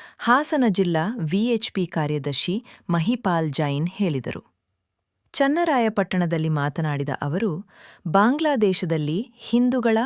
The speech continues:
ಮತ್ತು ಹಿಂದೂ ಅಲ್ಪಸಂಖ್ಯಾತರ ಮೇಲೆ ಲೈಂಗಿಕ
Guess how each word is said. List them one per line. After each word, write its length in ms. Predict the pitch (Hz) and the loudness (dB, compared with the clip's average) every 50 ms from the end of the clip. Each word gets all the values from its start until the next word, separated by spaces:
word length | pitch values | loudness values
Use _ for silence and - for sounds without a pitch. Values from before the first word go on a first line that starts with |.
| 320 - _ _ 202 | -2 -6 _ _ 0
ಮತ್ತು 240 | 196 196 190 202 202 | 0 2 2 0 0
ಹಿಂದೂ 460 | 170 - 254 262 269 262 269 269 277 | 0 2 2 2 2 2 0 0 -2
ಅಲ್ಪಸಂಖ್ಯಾತರ 1040 | - - - 196 226 240 247 311 294 - 247 214 202 - - 180 165 156 - 160 156 | -2 0 0 2 2 2 0 -2 0 2 0 0 0 0 0 -2 -2 0 0 0 0
ಮೇಲೆ 480 | 147 151 147 147 156 202 226 165 175 202 196 - - - - - - | 0 0 0 0 0 0 0 0 -2 -4 -6 -12 -18 -20 -16 -8 -2
ಲೈಂಗಿಕ 520 | 165 165 175 196 233 277 294 302 285 - | 2 2 4 4 4 2 2 0 0 0